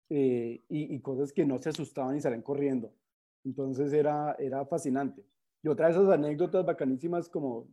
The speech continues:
como nosotros estamos como tan vendiendo los frutos y eso, entonces una vez me acuerdo,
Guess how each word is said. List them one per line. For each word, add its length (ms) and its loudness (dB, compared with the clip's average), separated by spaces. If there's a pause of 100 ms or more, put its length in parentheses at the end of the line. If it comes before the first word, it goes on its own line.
como 260 0
nosotros 260 -4
estamos 240 -2
como 180 0
tan 140 -2
vendiendo 300 -2
los 160 0
frutos 360 -6
y 80 2
eso, 300 -4 (760)
entonces 200 -6
una 160 2
vez 120 6
me 80 2
acuerdo, 460 2